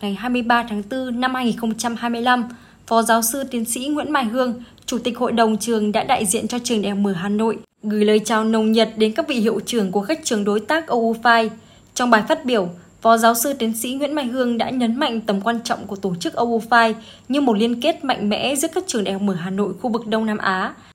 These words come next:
Đồng thời, ghi nhận nỗ lực của các nhà nghiên cứu từ năm trường đại học mở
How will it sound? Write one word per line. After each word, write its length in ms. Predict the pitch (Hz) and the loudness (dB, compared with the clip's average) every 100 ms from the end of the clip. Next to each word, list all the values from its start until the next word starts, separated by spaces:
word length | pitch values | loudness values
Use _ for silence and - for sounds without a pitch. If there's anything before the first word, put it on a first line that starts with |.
| _ _ - - | _ _ -20 -12
Đồng 260 | 220 233 226 | -2 0 0
thời, 360 | 240 233 220 202 - - | 0 2 0 -2 -16 -8
ghi 140 | 240 | -2
nhận 280 | 277 277 226 | 0 2 2
nỗ 140 | 220 233 | 0 0
lực 260 | 294 285 | -2 -2
của 100 | - | -6
các 180 | 196 - | -6 -4
nhà 140 | 294 | -2
nghiên 320 | 208 214 233 226 | 0 0 -2 -2
cứu 240 | 220 202 - | -2 -2 -2
từ 140 | 269 | -2
năm 300 | 214 226 247 | 0 0 0
trường 220 | 247 226 | -2 -2
đại 100 | 190 | -2
học 140 | 196 196 | -4 -2
mở 220 | 208 185 | -2 -2